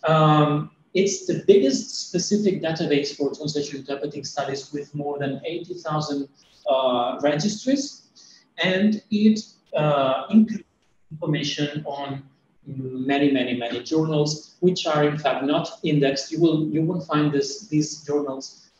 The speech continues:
devoted to translation interpreting research in journal citation reports or in Scopus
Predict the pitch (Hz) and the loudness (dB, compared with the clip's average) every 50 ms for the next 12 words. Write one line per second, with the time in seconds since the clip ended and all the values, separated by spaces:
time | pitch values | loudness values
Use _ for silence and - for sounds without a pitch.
0 | _ - 143 139 147 147 143 147 143 - 139 139 - - - - 147 143 - 151 | _ -14 -8 -6 -4 -4 -4 -4 -6 -6 -10 -12 -12 -16 -14 -14 -14 -14 -16 -18
1 | - 135 - 123 127 127 135 139 135 135 135 135 135 135 131 - - 143 139 131 | -20 -16 -12 -10 -10 -10 -10 -10 -10 -10 -10 -8 -10 -8 -8 -6 -4 -2 -2 -2
2 | - - - - _ _ _ _ _ _ - 139 143 139 139 139 135 131 139 147 | -4 -10 -14 -20 _ _ _ _ _ _ -6 -4 -4 -4 -4 -6 -6 -2 -2 0
3 | 143 143 139 135 131 - - - 151 - 151 147 143 - 147 - 139 - - 135 | 0 0 -2 -4 -4 -6 -4 -6 -4 -2 -2 -2 -2 -4 -8 -8 -8 -6 -4 -2
4 | 135 135 131 131 127 - - - - 170 151 143 139 135 135 - - - 143 139 | 2 4 4 4 2 0 -10 -14 -2 2 4 4 4 2 0 -4 2 4 4 4
5 | 135 135 135 127 131 131 - - - - | 4 2 0 0 0 -2 -6 -10 -16 -20